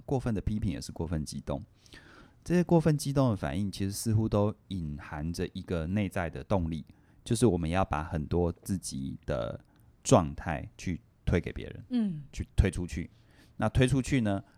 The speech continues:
Speaker 1: 好像自己可以拉开一个远的距离，保持客观，但事实上是你把问题推出去了。
Speaker 2: 对。
Speaker 1: 然后推出去可能让自己比较舒服。那也因为推出去，比如说，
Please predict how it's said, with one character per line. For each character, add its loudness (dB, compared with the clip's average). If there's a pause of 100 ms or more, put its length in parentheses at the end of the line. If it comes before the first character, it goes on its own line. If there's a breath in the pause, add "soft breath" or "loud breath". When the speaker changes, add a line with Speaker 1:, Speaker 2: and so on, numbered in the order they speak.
Speaker 1:
好 2
像 2
自 -4
己 -6
可 -4
以 -4
拉 0
开 -2
一 -2
个 -2
远 -2
的 -6
距 -4
离， -8
保 -2
持 -10
客 -4
观， -6
但 2
事 -4
实 -6
上 0
是 -4 (200 soft breath)
你 -4
把 0
问 -2
题 -10 (280)
推 -2
出 -10
去 -6
了。 -10 (220 loud breath)
Speaker 2:
对。 -16 (280 loud breath)
Speaker 1:
然 2
后 6
推 8
出 8
去 6
可 2
能 0
让 0
自 -6
己 -4
比 -8
较 -2
舒 0
服。 -6 (400)
那 4
也 4
因 2
为 2
推 4
出 0
去， 0
比 -2
如 -2
说， 2